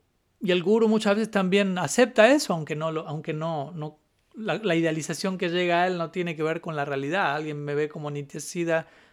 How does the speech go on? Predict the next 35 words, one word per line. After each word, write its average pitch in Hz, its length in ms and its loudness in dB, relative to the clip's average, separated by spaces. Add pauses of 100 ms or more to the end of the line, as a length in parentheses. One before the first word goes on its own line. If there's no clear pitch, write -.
(160)
yo 147 160 -10
sé 175 220 -4
que 170 100 -2
no 170 120 -2
soy 170 160 -4
un 151 100 -2
Nitya 165 260 -4
Siddha, 170 360 -2
pero 147 140 -4
acepto - 720 -4 (400)
ser 143 260 -2
visto 151 320 -4
como 143 260 -8
tal 175 240 -2
y 156 40 0
acepto 170 460 -4
creerme 156 580 0
eso 165 200 -8
mismo 165 300 -8
yo, 160 280 -4
puede 165 240 -2
pasar, 160 560 -6 (480)
¿no? 175 100 -10
Y 156 40 -6
el 151 120 -6
guru 156 260 -6
puede 160 160 -2
entrar 160 280 -4
también 151 340 -4
en 139 120 -8
un 131 280 -12 (840)
viaje 143 420 0
de 143 180 2
auto-sobreidealización, 147 1500 -2
pensando, 131 540 -8